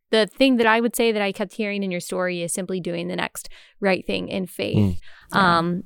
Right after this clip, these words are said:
Speaker 1: and trusting that the Lord is gonna take care of the unknowns when we walk with him in obedience. And so I'm thankful for that
Speaker 3: Mm-hmm.
Speaker 1: and everything that you guys are doing and for your family, and that you're such a strong supporter of this show too.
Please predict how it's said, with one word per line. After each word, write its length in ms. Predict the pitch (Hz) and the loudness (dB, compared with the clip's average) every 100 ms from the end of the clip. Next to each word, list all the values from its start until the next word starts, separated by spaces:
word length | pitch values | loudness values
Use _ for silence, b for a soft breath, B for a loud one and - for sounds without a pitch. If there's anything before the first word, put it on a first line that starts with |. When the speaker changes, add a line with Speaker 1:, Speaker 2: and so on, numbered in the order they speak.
| - | 0
Speaker 1:
and 300 | 190 180 185 | 2 2 0
trusting 440 | 214 185 - 202 | 0 0 0 -2
that 120 | 190 | 0
the 80 | 185 | -2
Lord 280 | 185 180 180 | -2 -2 -4
is 60 | 185 | -4
gonna 180 | 190 | -4
take 220 | 185 202 - | -4 -6 -6
care 260 | 190 190 | -4 -4
of 120 | 202 | -4
the 200 | 175 190 - | -4 -4 -4
unknowns 720 | 190 185 180 175 190 240 254 | -4 -2 -2 -2 -2 -2 -2
when 240 | - 185 185 | -4 -4 -2
we 120 | 185 | -2
walk 240 | 175 175 - | -2 -2 -4
with 120 | 190 | -8
him 160 | 185 180 | -8 -6
in 80 | |
obedience. 720 | 185 165 165 180 226 302 - | -6 -4 -4 -2 -2 -2 -2
And 140 | 196 180 | -4 -2
so 320 | 202 185 185 b b b | 0 0 -2 b b b
I'm 120 | 202 | -2
thankful 480 | 190 247 240 - 311 | 2 4 4 4 4
for 200 | 269 262 | 6 4
that 380 | 226 214 285 440 | 8 10 10 6
Speaker 3:
Mm-hmm. 400 | 175 165 160 160 | 4 0 -2 2
Speaker 1:
and 460 | 226 233 220 214 208 | 6 8 6 4 2
everything 300 | 233 240 247 226 | 2 4 2 2
that 160 | 214 | 0
you 80 | 226 | 2
guys 220 | 208 202 | 2 2
are 80 | 208 | 0
doing 460 | 190 196 190 190 185 | 0 0 0 0 0
and 120 | 170 | -2
for 120 | 190 | -2
your 180 | 180 175 | -2 -2
family, 580 | - 185 185 185 185 180 | -2 -2 -2 -2 0 0
and 140 | 175 | 0
that 200 | 165 - - | -2 -2 -6
you're 480 | 196 185 185 175 170 _ | -4 0 2 2 0 _
such 180 | - 294 | -2 0
a 60 | |
strong 220 | 294 294 269 | 4 4 4
supporter 440 | 247 - 247 262 | 0 4 6 8
of 100 | 214 | 8
this 140 | 170 214 | 4 2
show 300 | - 226 269 | 6 6 6
too. 560 | - 240 247 359 392 | 4 6 8 8 4